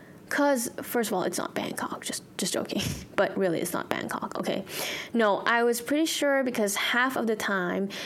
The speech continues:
I thought I might have died, and the thing that saved me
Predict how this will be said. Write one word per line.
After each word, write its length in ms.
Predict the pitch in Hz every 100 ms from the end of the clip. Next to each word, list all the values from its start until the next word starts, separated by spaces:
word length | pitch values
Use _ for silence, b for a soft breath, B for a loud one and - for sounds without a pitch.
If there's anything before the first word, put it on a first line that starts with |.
| B
I 160 | - 202
thought 320 | 208 214 208 196
I 180 | 220
might 200 | 269 202
have 120 | 190 185
died, 460 | - - - - B B -
and 100 | 220
the 80 | 214
thing 200 | 262 285
that 160 | 247 -
saved 540 | - 247 262 277 -
me 380 | 208 185 190